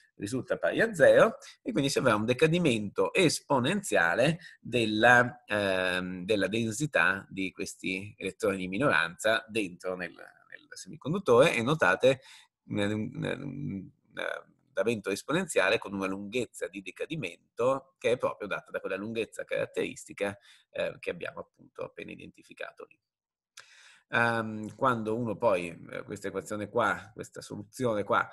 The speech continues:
la matcha sul, sulla condizione del contorno del fatto di stare iniettando, eh, questa J E, questo numero di elettroni per unità di area e di tempo,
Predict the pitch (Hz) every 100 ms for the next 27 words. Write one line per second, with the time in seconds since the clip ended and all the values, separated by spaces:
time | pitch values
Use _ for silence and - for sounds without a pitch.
0 | - - _ - 95 104 92 - 98 110
1 | 117 98 - - 95 90 _ _ - 107
2 | 104 95 87 90 - - - 110 107 120
3 | 107 95 107 104 127 104 90 92 110 98
4 | 98 98 98 - 101 104 110 113 - 135
5 | 123 98 92 92 - - - - 95 87
6 | 82 - 90 - 90 104 107 113 98 85
7 | 80 95 117 107 95 95 95 - 123 110
8 | 92 87 92 95 90 90 98 104 90 85
9 | 101 117 92 80 80 139 233 -